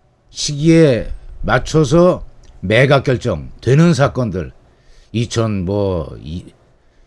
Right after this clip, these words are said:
이천이십 년 사건이 됐든, 여기 지금 보면은 다음 영상에 이천이십일 년 사건도 나오고 그렇습니다. 이런 법률 전문성이 결여된 인적 자원이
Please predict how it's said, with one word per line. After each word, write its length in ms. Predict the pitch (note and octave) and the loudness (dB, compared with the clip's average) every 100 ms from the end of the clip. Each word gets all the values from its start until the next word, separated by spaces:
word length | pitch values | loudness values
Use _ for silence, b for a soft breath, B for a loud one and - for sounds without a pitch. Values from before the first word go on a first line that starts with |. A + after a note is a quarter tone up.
| _ _ | _ _
이천이십 720 | - B2 C3 C#3 A2+ B2 B2 D3 | -2 0 0 0 0 -2 0 0
년 160 | C#3 | 0
사건이 420 | A#2 A#2 C3+ B2+ | 0 -2 0 -2
됐든, 640 | G#2 A2 B2+ B2 A#2 G#2+ G2+ | -2 -4 0 0 2 0 0
여기 200 | C3 G#2 | -4 -4
지금 220 | B2 B2+ | -4 -2
보면은 300 | B2 B2+ C3 | 0 0 0
다음 240 | A#2 A#2+ | 0 0
영상에 440 | A#2+ A2 B2 B2+ - b b b | -2 -4 -2 -4 -6 b b b
이천이십일 640 | A#2 A#2+ C#3 A#2+ B2 C3 B2+ | -6 -2 -2 0 -2 -2 -2
년 100 | B2 | -2
사건도 480 | A#2+ A2+ A#2+ A#2+ | -4 -4 -4 -2
나오고 240 | A#2 A#2 A2+ | 0 0 0
그렇습니다. 500 | G#2+ - G#2 E2 - - b b b b b b b | -4 -6 -6 -6 -8 -12 b b b b b b b
이런 220 | C#3+ F#3+ | 2 4
법률 280 | B2 E3 F3 | 4 4 4
전문성이 420 | F3 E3+ F3 E3+ | 2 2 2 0
결여된 720 | - C3+ D3+ E3 D#3 D#3 D#3+ C#3+ - - - - _ _ _ _ _ | 2 2 4 4 4 0 -2 -4 -8 -18 -20 -20 _ _ _ _ _
인적 300 | E3+ D3 D#3+ | -4 0 2
자원이 480 | E3+ D#3 D3+ D#3 | 4 4 4 0